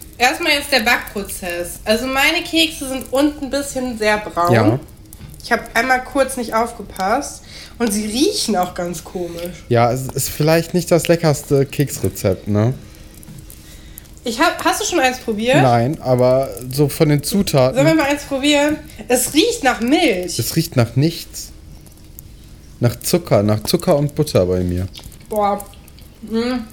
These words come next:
Speaker 1: Aber sie sind nicht so eklig, wie ich dachte.
Speaker 2: Mhm, ja, man kann sie essen.
Speaker 1: Mhm. Der Zimt und der Kardamom tun echt dem Ganzen ganz
Speaker 2: Ja,
Speaker 1: gut.
Speaker 2: ich hab ja keinen Kardamom gehabt. Mhm. Aber ein bisschen Zimt,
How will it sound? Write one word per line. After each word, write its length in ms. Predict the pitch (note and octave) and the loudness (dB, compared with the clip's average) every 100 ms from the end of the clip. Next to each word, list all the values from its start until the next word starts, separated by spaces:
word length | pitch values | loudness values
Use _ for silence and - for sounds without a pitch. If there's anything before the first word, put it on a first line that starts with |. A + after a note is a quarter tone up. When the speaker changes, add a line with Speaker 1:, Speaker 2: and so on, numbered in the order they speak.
| - - - | -20 -10 -2
Speaker 1:
Aber 200 | C4 E4 | 2 2
sie 80 | E4+ | 2
sind 240 | F4 F4 | -2 0
nicht 160 | F#4+ G4+ | 0 0
so 80 | F4 | 0
eklig, 340 | F4 E4+ D#4 | 0 0 0
wie 60 | D#4 | 0
ich 80 | D#4 | 0
dachte. 240 | A3+ A3 | -2 0
Speaker 2:
Mhm, 380 | B2+ C#3 D3+ D#3+ | 0 2 2 2
ja, 200 | C3+ C#3 | 2 4
man 140 | E3 D#3 | 4 2
kann 200 | D#3+ D#3 | 0 0
sie 100 | D3 | 0
essen. 440 | C3+ - A2 F#2+ - - | -2 0 -2 -2 -10 -10
Speaker 1:
Mhm. 380 | A3+ A#3+ B3+ D4+ - - - - | -6 -4 -2 -4 -6 -18 -4 2
Der 140 | B3+ | 2
Zimt 260 | - F#4 D#4+ | 2 0 2
und 100 | D4+ | 2
der 120 | C#4 | 2
Kardamom 560 | - D#4+ D#4+ D#4 D#4 D#4 | 2 2 0 -2 -4 -4
tun 300 | D4+ D4+ C#4 A3 - - - | -4 -2 -2 -6 -14 -20 -6
echt 220 | - C#4+ - - - | -2 -2 -6 -20 -12
dem 280 | A#3 A3+ C4 | -8 -4 0
Ganzen 380 | B3 B3+ C4+ C4 | 0 0 -2 -2
ganz 100 | A#3 | 2
Speaker 2:
Ja, 100 | C3 | 4
Speaker 1:
gut. 80 | C#3+ | 4
Speaker 2:
ich 80 | G3+ | 2
hab 140 | D#3+ | 2
ja 100 | E3+ | 0
keinen 240 | D3 D3 C#3+ | 2 0 2
Kardamom 640 | C3+ D3+ D#3 C#3+ C3 C3+ | 2 2 2 2 0 0
gehabt. 420 | C3 A#2 C#3 - - - - - - - - | -2 0 -2 -2 -20 -20 -20 -20 -20 -14 -2
Mhm. 260 | D3 D3+ D3 - - - - - - - - - - - | 0 0 -4 -14 -20 -20 -20 -20 -20 -20 -20 -20 -20 -10
Aber 500 | G#2 B2 C#3 E3 F#3 D3 - - - C3+ | 0 2 4 2 0 -4 -14 -16 -8 -2
ein 120 | C#3 | 0
bisschen 320 | D3+ - C3+ | 0 0 0
Zimt, 500 | C#3+ - E3+ B2 C#3+ | 0 2 2 2 -2